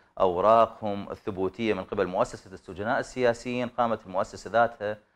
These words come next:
بقطع رواتبهم. حضرتك تعلمنا على الشفافية والقرب من، آه، الناس اللي لهم علاقة بهذه المؤسسة المهمة،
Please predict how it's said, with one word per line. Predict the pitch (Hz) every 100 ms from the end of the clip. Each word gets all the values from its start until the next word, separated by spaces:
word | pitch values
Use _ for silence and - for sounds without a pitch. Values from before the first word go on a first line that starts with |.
| _ _
بقطع | 101 113 113 76
رواتبهم. | 85 87 82 98 127 156
حضرتك | 120 127 - 123 - _ _ _ _ _ _ -
تعلمنا | 117 117 120 101
على | 90 92 90 - _ _ -
الشفافية | - 113 - 101 - 120 104 95
والقرب | 85 87 90 90 90 - 85 92 90 98 - 165 123
من، | 101 110 113 - _ _ _
آه، | - 95 95 -
الناس | 107 104 139 143 -
اللي | 113 110 117 117
لهم | - 135 123 113
علاقة | 104 120 120 95
بهذه | 85 85 120 98 87
المؤسسة | 82 85 113 123 - 120 95
المهمة، | 87 85 110 127 147